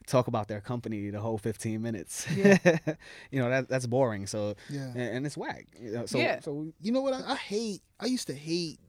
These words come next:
Speaker 3: being that guy that would go to a conference and I, I walked away with nothing, or go to
Speaker 1: Yeah,
Speaker 3: a
Speaker 1: that's,
Speaker 3: website,
Speaker 1: that's
Speaker 3: read a blog,
Speaker 1: horrible.
Speaker 3: and I ain't,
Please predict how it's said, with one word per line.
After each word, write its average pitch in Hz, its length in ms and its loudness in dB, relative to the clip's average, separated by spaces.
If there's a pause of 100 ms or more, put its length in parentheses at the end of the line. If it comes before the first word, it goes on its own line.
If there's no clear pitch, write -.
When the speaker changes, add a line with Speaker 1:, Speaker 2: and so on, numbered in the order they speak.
Speaker 3:
being 151 280 -2
that 139 200 -4
guy 139 300 -4
that 131 120 -6
would 123 140 -10
go 143 180 -2
to 139 180 -6
a 131 40 -8
conference 143 720 -8 (480)
and 139 120 -8 (260)
I, 143 60 -6
I - 20 -4
walked 143 300 -2
away 143 200 0
with 123 220 -6
nothing, 123 400 -8
or 127 220 -10
go 151 180 0
to 151 160 0
Speaker 1:
Yeah, 143 60 4
Speaker 3:
a 143 120 4
Speaker 1:
that's, 156 240 2
Speaker 3:
website, 147 320 -4
Speaker 1:
that's 139 60 -18
Speaker 3:
read 151 160 2
a 143 40 2
blog, 151 600 2
Speaker 1:
horrible. - 40 -4
Speaker 3:
and 135 100 -6
I 151 60 -4
ain't, 147 220 -6